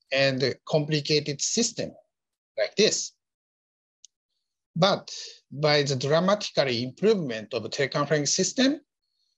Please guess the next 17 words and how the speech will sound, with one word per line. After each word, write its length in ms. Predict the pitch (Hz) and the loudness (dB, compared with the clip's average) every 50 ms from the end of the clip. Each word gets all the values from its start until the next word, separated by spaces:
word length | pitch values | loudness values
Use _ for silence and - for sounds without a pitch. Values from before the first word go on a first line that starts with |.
| _ - | _ 0
now 280 | 160 180 208 214 190 | 4 4 6 6 4
we 240 | 160 147 170 175 170 | 4 4 2 2 2
can, 360 | 170 - 156 131 117 - - _ _ _ _ - | 0 0 -2 -2 -2 -4 -12 _ _ _ _ -4
uh, 280 | 131 123 120 117 117 113 | -2 0 0 0 -2 0
broadband, 680 | 123 147 156 165 170 160 151 139 139 127 127 131 - - | 2 4 4 4 4 2 0 -2 -4 -4 -4 -6 -6 -4
uh, 160 | 143 131 120 120 | -4 -4 -4 -2
broadcast 840 | 123 160 165 190 202 196 196 - - 127 101 92 - - - - | 2 4 4 6 4 4 0 -2 -2 -2 -4 -6 -8 -10 -8 -4
the 200 | 139 131 127 123 | -2 0 0 2
li-, 80 | 120 131 | 2 0
uh, 420 | - - - 131 123 117 117 127 | 0 0 0 2 2 4 2 2
endoscopy 840 | 143 156 156 208 214 - - - 131 - - - 117 131 156 - _ _ _ _ _ - - _ - | 0 2 4 4 4 4 2 -2 -6 -6 -6 -8 -8 -8 -8 -10 _ _ _ _ _ -20 -18 _ 0
using 440 | 143 151 156 151 160 151 147 131 123 | 2 2 4 4 4 2 2 2 2
one 380 | 123 156 202 247 262 247 - | 4 4 4 4 4 2 2
P 180 | - - 143 123 | -2 -4 -2 -2
C 420 | - - - - - - - - _ - | -2 -2 -2 -4 -8 -10 -12 -16 _ -4
with 320 | 139 151 147 131 - - - | -2 -2 -2 -2 -4 -8 -10
one 460 | - 113 135 151 160 165 170 175 170 | -4 0 2 2 4 2 2 0 -4